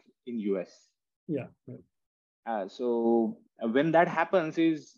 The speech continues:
Speaker 1: you literally have no way to figure out whether this is a good app or not.
Speaker 2: Yeah, yeah.
Speaker 1: But, uh, I have researched on internet, so I came to know that this is a very good app to do something, and I want to go ahead and, uh, purchase it.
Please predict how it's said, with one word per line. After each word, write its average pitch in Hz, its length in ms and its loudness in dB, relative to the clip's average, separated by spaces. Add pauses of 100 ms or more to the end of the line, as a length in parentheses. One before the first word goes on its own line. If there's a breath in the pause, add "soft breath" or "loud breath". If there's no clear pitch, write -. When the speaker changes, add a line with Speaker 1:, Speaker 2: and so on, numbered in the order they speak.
Speaker 1:
you 160 320 2
literally 202 640 2
have 165 300 -4
no 143 240 -8
way 160 220 -4
to 147 180 -8 (120)
figure 147 220 -2
out 127 180 2
whether 120 220 -2
this 120 140 -6
is 127 80 -8
a 120 60 -2
good 120 180 0
app 110 200 2
or 107 140 -4
not. 95 220 -8 (560)
Speaker 2:
Yeah, 127 260 -10
yeah. 151 100 -18
Speaker 1:
But, 147 320 0
uh, 127 360 4 (120)
I 127 40 -2
have 135 160 0
researched 143 420 -4
on 156 140 -4
internet, 143 560 -4
so 120 540 -4
I 117 100 -2
came 143 240 -6
to 143 80 -4
know 135 260 -2
that 117 200 -2
this 110 100 -14
is 120 100 -4
a 117 60 0
very 123 180 2
good 120 160 0
app 117 300 -2
to 110 100 -6
do 113 140 -6
something, 104 440 -8 (760)
and 127 100 -2
I 127 80 2
want 127 180 2
to 127 60 2
go 123 140 2
ahead 120 180 0
and, 113 260 -2 (300)
uh, 101 340 -4
purchase 160 360 2
it. 110 140 -2